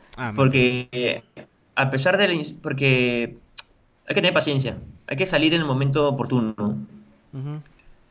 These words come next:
Speaker 1: Y ahorita,
Speaker 2: Sí.
Speaker 1: este, volviendo a los talleres o a los nuevos comediantes,
Speaker 2: Ajá.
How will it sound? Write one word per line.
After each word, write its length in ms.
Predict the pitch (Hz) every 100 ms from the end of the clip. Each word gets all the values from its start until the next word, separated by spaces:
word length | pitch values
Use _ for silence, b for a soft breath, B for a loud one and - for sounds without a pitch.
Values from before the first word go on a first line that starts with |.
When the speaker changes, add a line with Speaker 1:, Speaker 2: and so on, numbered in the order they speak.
| b b b b b b
Speaker 1:
Y 80 | 147
ahorita, 360 | 190 226 262 - B
Speaker 2:
Sí. 160 | - 175
Speaker 1:
este, 340 | 175 - 170
volviendo 440 | 165 165 196 220 208
a 380 | 185 143 131 127
los 180 | 131 -
talleres 680 | 131 127 143 156 165 156
o 120 | 147 127
a 40 |
los 80 | 123
nuevos 180 | 135 147
comediantes, 640 | 160 131 135 135 135 143 -
Speaker 2:
Ajá. 220 | 160